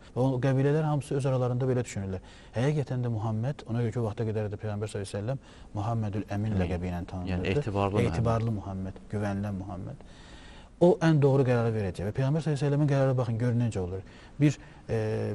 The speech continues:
Speaker 1: bezin üzərinə həmin əsər, Həcərül Əsvəd daşını qoyur, hər qəbilə başçısı onun bir ucundan tutur, tam yerinə qədər gətirirlər, o yerində artıq bərabər götürüb onu öz yerinə qoyurlar.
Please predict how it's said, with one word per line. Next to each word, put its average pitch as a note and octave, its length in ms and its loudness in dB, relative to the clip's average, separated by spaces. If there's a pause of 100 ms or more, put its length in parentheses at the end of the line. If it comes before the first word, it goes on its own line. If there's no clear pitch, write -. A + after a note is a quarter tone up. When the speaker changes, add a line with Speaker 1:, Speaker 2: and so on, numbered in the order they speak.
(100)
Speaker 1:
bezin C3+ 300 6
üzərinə A2+ 380 2
həmin A#2+ 260 0
əsər, A#2 320 -2
Həcərül A2+ 320 2
Əsvəd A2 240 -4
daşını G#2+ 300 -2
qoyur, A2 320 -2 (260)
hər C#3+ 160 4
qəbilə A#2+ 380 2
başçısı A2 400 -4
onun A#2 240 0
bir B2 80 2
ucundan A2 420 0
tutur, - 300 -6 (580)
tam D3+ 200 4
yerinə C3 280 6
qədər A#2 240 2
gətirirlər, B2 460 -2
o D#3+ 100 0
yerində C3+ 460 2
artıq D#3 180 -4
bərabər B2 540 2
götürüb A2 340 -2 (400)
onu A#2 240 0 (160)
öz C3 220 0
yerinə G#2+ 320 0
qoyurlar. F2 420 -4